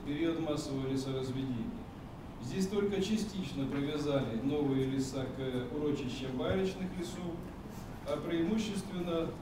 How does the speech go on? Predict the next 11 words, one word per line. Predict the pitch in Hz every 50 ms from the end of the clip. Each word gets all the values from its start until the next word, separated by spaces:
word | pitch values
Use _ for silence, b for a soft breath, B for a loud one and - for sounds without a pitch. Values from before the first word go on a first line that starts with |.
| - - - - - - - 127
леса | 143 147 - 190 196
садились | 190 - 175 165 160 165 170 170 156 139
на | 147 147
так | 147 147 143 139
называемом | 147 151 147 139 139 160 160 156 147 147 143 143 139 139 143 147
мелиофонде | 143 - 143 139 139 135 131 131 - 175 190 196 196 190 175 170 170 - 131 -
или | 147 147 143 143 151 147 151 - - - - - - - - - - - - - - - 143
неудобьях, | - 160 156 160 160 160 170 190 190 190 196 190 185 185 185 - - - - - - - - 123 127 131
э, | 135 135 131 127 127 123 - -
как | 147 151 156 160
раз | 170 170 165 147 135